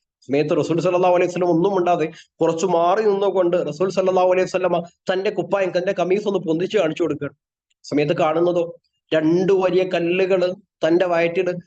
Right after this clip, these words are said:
ഒരു കയറ് കൊണ്ട് കെട്ടിയിട്ടുണ്ട്. ഈ അവസ്ഥ ചിന്തിച്ചു നോക്കണം, ആരായിരുന്നു പ്രവാചകൻ സല്ലല്ലാഹു അലൈഹി വസല്ലമ? ഇപ്പോഴും നമ്മൾ അദ്ദേഹത്തെ കുറിച്ച് ആലോചിക്കുന്നു എങ്കിൽ ആയിരത്തി നാനൂറ് വർഷങ്ങൾക്ക് മുമ്പ് ആ മുഹമ്മദ് നബി സല്ലല്ലാഹു അലൈഹി വസല്ലം എന്ന് പറയുന്ന ഒരു മനുഷ്യൻ അവിടെ ജീവിച്ചിട്ടുണ്ട് എങ്കിലും, അന്ന് സോഷ്യൽ മീഡിയ ഇല്ല,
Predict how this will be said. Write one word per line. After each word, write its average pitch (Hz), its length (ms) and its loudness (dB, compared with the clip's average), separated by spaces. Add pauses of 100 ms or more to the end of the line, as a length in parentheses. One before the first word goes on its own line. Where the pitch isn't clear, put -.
(260)
ഒരു 165 180 2
കയറ് 165 200 2
കൊണ്ട് 185 260 2
കെട്ടിയിട്ടുണ്ട്. 170 680 -2 (500)
ഈ 240 40 2
അവസ്ഥ 247 180 0
ചിന്തിച്ചു 208 380 0
നോക്കണം, 160 240 0 (120)
ആരായിരുന്നു 180 340 0
പ്രവാചകൻ 175 440 0
സല്ലല്ലാഹു 180 400 0
അലൈഹി 185 120 2
വസല്ലമ? 185 400 -2 (640)
ഇപ്പോഴും 196 440 2
നമ്മൾ 208 240 0
അദ്ദേഹത്തെ 202 320 0
കുറിച്ച് 202 260 0
ആലോചിക്കുന്നു 196 540 0
എങ്കിൽ 185 400 2 (400)
ആയിരത്തി 196 440 0
നാനൂറ് 202 360 2
വർഷങ്ങൾക്ക് 202 600 0
മുമ്പ് 196 480 -2 (280)
ആ 180 120 0
മുഹമ്മദ് 208 500 0
നബി 208 80 2
സല്ലല്ലാഹു 208 500 0
അലൈഹി 196 120 0
വസല്ലം 202 340 -2
എന്ന് 202 120 2
പറയുന്ന 190 300 2
ഒരു 196 80 2
മനുഷ്യൻ 185 400 0
അവിടെ 190 180 0
ജീവിച്ചിട്ടുണ്ട് 190 760 0
എങ്കിലും, 175 460 0 (220)
അന്ന് 175 120 2
സോഷ്യൽ 180 300 2
മീഡിയ 196 240 2
ഇല്ല, 196 200 0